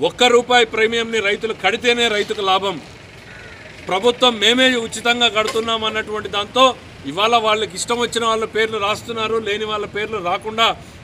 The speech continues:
రా-, రాసినా, ఆ, రాశారో లేదో కూడా తెలియనటువంటి పరిస్థితి. అదే బ్యాంకు రుణం తీసుకున్నప్పుడు రెండు వేల పంతొమ్మిదిలో ఏ రకంగా అయితే ఒక రూపాయి ప్రీమియం కట్టామో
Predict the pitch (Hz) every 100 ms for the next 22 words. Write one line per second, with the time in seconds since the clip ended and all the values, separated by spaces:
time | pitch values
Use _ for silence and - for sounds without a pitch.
0 | 160 165 170 165 214 240 240 247 196 -
1 | 208 - 196 190 185 175 165 220 247 247
2 | 240 233 220 214 220 214 208 214 208 202
3 | 190 185 185 - 156 139 - - - 151
4 | 240 240 180 202 247 247 214 185 151 220
5 | 254 247 - 233 220 214 196 143 - -
6 | - - - - 180 240 247 247 233 214
7 | 233 247 247 240 233 214 240 240 233 233
8 | 220 220 202 220 233 233 233 226 - -
9 | - 196 240 240 233 214 - 220 226 262